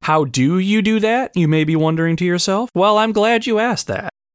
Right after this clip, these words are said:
Right now, the best way to engage with the podcast is on social media. I created a Facebook page for the podcast, and about twenty-nine people think it's worth following, so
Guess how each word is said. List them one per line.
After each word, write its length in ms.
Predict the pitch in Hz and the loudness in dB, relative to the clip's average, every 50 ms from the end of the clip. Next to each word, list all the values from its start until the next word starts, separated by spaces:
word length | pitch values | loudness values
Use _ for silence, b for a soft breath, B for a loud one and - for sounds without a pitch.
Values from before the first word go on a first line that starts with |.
| _ _ - | _ _ -4
Right 320 | 139 147 156 196 - 196 | -2 0 2 0 0 0
now, 240 | 175 180 185 190 196 | 0 2 2 2 2
the 120 | 175 160 | 2 0
best 340 | 139 131 147 165 165 - - | 0 0 0 0 0 0 0
way 140 | 160 165 160 | 0 2 2
to 140 | 156 147 143 | 2 2 2
engage 420 | 135 127 131 143 147 147 143 135 | 0 0 2 2 2 0 0 -2
with 100 | 139 127 | -2 -4
the 60 | 131 | -4
podcast 800 | 123 - - 123 123 127 - - 147 131 131 131 131 127 - - | -6 -2 -2 0 0 -2 -2 -2 -2 0 2 0 0 -2 -2 -2
is 160 | 127 117 110 | -2 0 0
on 140 | 123 117 113 | 0 0 0
social 360 | 107 - 127 117 104 - 117 | 0 0 0 0 0 0 -2
media. 500 | 104 101 98 95 95 92 - - - - - - _ _ _ _ _ _ | -2 0 -2 -2 -4 -6 -8 -6 -8 -8 -10 -12 _ _ _ _ _ _
I 120 | - 123 | -4 -4
created 360 | - - 143 131 143 156 165 | -2 -2 0 0 2 2 0
a 60 | 185 | 0
Facebook 500 | 175 - 165 151 156 - - - 143 135 | 0 0 -2 -2 -2 -2 -2 -4 -4 -4
page 360 | - - 139 131 131 127 123 - | -4 -4 -2 0 0 0 -2 -2
for 80 | - | -4
the 80 | 127 123 | -4 -4
podcast, 760 | - - 123 120 117 117 - - 131 120 117 120 120 - - | -2 -2 0 0 -2 -2 -4 -4 -2 0 0 0 0 -2 -2
and 80 | 156 | -2
about 220 | 170 185 202 190 - | 0 0 -2 -2 -4
twenty-nine 640 | - - 170 196 247 320 320 269 240 247 247 247 | -6 -2 0 0 0 0 0 0 0 0 0 -2
people 340 | - - 226 220 - 165 151 | -2 -2 -4 -2 0 -2 -2
think 240 | - 156 143 135 143 | 0 -2 -2 -2 -4
it's 100 | 127 - | -4 -2
worth 200 | 135 135 123 - | -2 -2 -2 -2
following, 520 | - - 110 107 107 107 110 120 120 123 | -4 -2 0 0 0 0 0 0 -2 -2
so 340 | 120 - - 123 120 120 | -2 -2 0 0 0 0